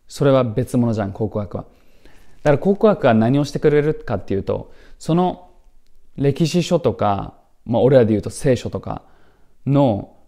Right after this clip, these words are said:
この歴史的において、そして地理学的においてのこの事実さを、正確さを証明してくれることによって、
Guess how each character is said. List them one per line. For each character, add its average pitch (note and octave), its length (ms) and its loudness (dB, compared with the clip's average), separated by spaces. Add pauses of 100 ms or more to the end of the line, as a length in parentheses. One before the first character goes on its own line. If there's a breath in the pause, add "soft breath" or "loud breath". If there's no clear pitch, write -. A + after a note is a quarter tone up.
こ B2+ 140 -4
の A2+ 400 -2 (1200)
歴 C#3+ 360 2
史 - 120 -6
的 F3+ 280 0
に E3+ 160 0
お D3 160 2
い A#2 60 -2
て、 A2 180 2
そ A#2+ 120 -6
し - 60 -12
て B2 100 -2
地 - 140 -4
理 C#3 80 0
学 D3 180 -2
的 D3+ 220 -2
に D3+ 100 -2
お C#3 200 -2
い C3+ 40 -4
て C#3 120 0
の G#2 360 -2
こ A2+ 80 -4
の G#2+ 120 0
事 B2 180 -2
実 C3+ 260 -4
さ G2+ 200 0
を、 G2+ 240 0
正 C#3 200 0
確 - 200 -4
さ G#2+ 120 -4
を G2+ 60 -4
証 B2+ 180 -4
明 B2 140 0
し A2+ 80 -8
て C3+ 100 -6
く C#3 120 -4
れ C3 120 0
る G#2+ 360 -6
こ C#3 100 -6
と C#3+ 100 0
に C3 80 0
よ G2+ 100 -4
っ - 20 -10
て、 - 340 -6